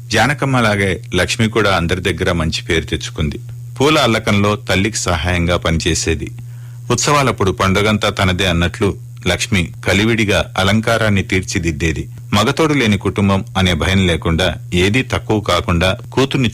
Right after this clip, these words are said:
చూసుకునేది జానకమ్మ. లక్ష్మికి పెళ్లిడు వచ్చింది.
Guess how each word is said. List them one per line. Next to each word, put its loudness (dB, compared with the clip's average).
చూసుకునేది 0
జానకమ్మ. 0
లక్ష్మికి 2
పెళ్లిడు 0
వచ్చింది. -2